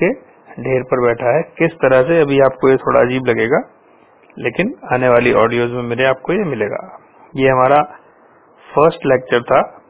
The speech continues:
चाइना यूएस करेंसी को समझने के लिए।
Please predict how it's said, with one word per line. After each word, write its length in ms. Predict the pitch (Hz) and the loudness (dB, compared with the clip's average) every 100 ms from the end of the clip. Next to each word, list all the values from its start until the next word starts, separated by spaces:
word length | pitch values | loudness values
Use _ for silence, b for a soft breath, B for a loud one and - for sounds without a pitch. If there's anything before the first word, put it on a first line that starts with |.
| _ _ _ - | _ _ _ -8
चाइना 300 | 123 123 139 | -2 0 -2
यूएस 360 | 135 123 123 - | -2 -2 -4 -4
करेंसी 540 | 117 113 113 - 117 | -4 -4 -6 -10 -10
को 360 | - 160 - _ _ _ _ _ _ _ - | -4 -6 -6 _ _ _ _ _ _ _ -12
समझने 500 | - 120 113 113 - | -8 -6 -6 -8 -10
के 100 | - | -12
लिए। 180 | - | -14